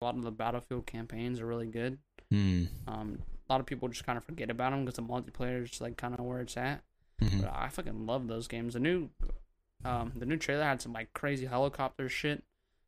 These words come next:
Speaker 1: and, uh, I was like, "Oh,
Speaker 2: Oh, it's
Speaker 1: fuck,
Speaker 2: like,
Speaker 1: man."
Speaker 2: oh, this dude, like, jumped out of a jet and, like, killed another jet. Dude, uh, the guy that actually did the clip was, like, crying when he saw that.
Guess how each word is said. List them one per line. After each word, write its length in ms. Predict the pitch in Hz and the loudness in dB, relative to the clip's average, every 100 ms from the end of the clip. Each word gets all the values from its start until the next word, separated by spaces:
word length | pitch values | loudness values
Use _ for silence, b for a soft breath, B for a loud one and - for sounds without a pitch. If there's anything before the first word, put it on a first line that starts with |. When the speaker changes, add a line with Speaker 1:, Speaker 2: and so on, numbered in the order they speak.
| _ | _
Speaker 1:
and, 220 | 135 123 | -4 -2
uh, 40 | 123 | 0
I 140 | 123 | 4
was 140 | 120 120 | 4 6
like, 120 | 123 | 8
"Oh, 200 | 143 135 | 10 10
Speaker 2:
Oh, 20 | |
it's 180 | 131 131 | 10 10
Speaker 1:
fuck, 80 | 143 | 12
Speaker 2:
like, 80 | 139 | 12
Speaker 1:
man." 60 | 139 | 12
Speaker 2:
oh, 360 | 147 156 156 139 | 10 12 12 12
this 240 | 120 135 - | 10 10 10
dude, 240 | 139 139 | 10 10
like, 180 | 143 110 | 10 10
jumped 280 | 131 131 139 | 10 10 10
out 100 | 135 | 10
of 100 | 120 | 8
a 80 | |
jet 320 | 113 107 123 117 | 8 10 10 10
and, 100 | 117 | 8
like, 240 | 107 104 | 8 6
killed 240 | - 117 110 | 6 8 8
another 280 | 107 110 101 | 8 8 8
jet. 460 | 107 104 98 117 | 8 10 8 8
Dude, 240 | 110 117 104 | 8 8 8
uh, 140 | 113 | 8
the 120 | 113 | 8
guy 220 | 107 110 120 | 8 8 8
that 140 | 104 | 8
actually 320 | 107 107 117 | 10 10 8
did 180 | 95 101 | 8 8
the 100 | 98 | 6
clip 340 | - 104 107 | 8 8 8
was, 140 | 104 95 | 6 8
like, 140 | 92 - | 6 6
crying 680 | - 98 92 90 85 87 | 6 6 6 6 6 6
when 100 | 90 | 6
he 80 | 87 | 8
saw 300 | - 92 87 | 8 8 8
that. 260 | 85 90 | 6 4